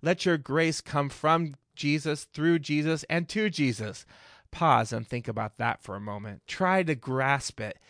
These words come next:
Your salvation is from God, through Jesus, and to him. It is easy to think about what does not glorify God and more difficult to describe the actions that truly glorify him. Here is an easy way to think about it.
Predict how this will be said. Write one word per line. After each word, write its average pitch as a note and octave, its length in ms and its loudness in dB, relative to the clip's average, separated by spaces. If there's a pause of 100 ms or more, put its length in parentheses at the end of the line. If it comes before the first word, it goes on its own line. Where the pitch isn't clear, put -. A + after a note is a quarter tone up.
(220)
Your D#3+ 300 6
salvation C#3+ 880 2
is B2 240 -4
from C#3+ 300 0
God, F3 440 -2
through F3 300 0
Jesus, A2+ 560 -8 (140)
and A#2+ 180 -8
to A2+ 200 -4
him. G2+ 400 -10 (600)
It F#3+ 140 8
is F3 240 4
easy F#3 380 0
to E3 120 0
think D3 480 -2
about A#2 520 0
what C3 360 -2
does C#3+ 300 2
not C#3 240 0
glorify B2 460 2
God G#2+ 340 -4 (240)
and D3+ 180 0
more D#3 160 6
difficult D3 640 2
to C#3 80 -4
describe B2+ 480 -2
the C#3+ 180 -8
actions D#3+ 420 -2
that E3+ 200 -2
truly G3+ 420 -2
glorify F3 580 2
him. G2+ 300 -6 (480)
Here F#3 500 2
is C3+ 180 0
an B2+ 140 -6
easy C3 280 -4
way A#2+ 160 2
to A#2 100 -2
think A2 240 -8
about G2+ 280 -8
it. F#2+ 120 -14